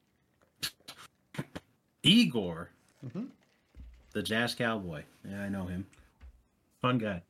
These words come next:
Speaker 1: Um, looking at my list of what's left here.
Speaker 2: Ten. There's ten left.
Speaker 1: Don't have, there are ten left.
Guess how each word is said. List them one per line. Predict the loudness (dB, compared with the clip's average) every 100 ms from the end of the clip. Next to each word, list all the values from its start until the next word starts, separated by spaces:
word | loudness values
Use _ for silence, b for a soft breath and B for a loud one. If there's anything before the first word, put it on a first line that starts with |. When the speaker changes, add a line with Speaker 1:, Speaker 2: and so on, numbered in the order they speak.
| _ _ _ _ _ _ _ _ _ _ -4
Speaker 1:
Um, | 4 4 4 2 -2 -6 -12 _ _ _ _ _ _ _ _ _ _ _ _ _ _ _ _ _ _ _ -12
looking | -4
at | -2
my | -2
list | -2 -2 -2
of | -4
what's | -4 -2
left | -2 -4
here. | 0 2 4 4 4 2 0 -4 _ _ _ _ _ _ _ _ -6
Speaker 2:
Ten. | -2 -2 -2 -8 _ _ _
There's | -14 -8
ten | -4 -2
left. | -2 -4 0
Speaker 1:
Don't | 4 6
have, | 6 4 0 _ _ -10
there | -8 -4
are | -2 -4 -6 _
ten | -2 0
left. | 2 0 -2 -6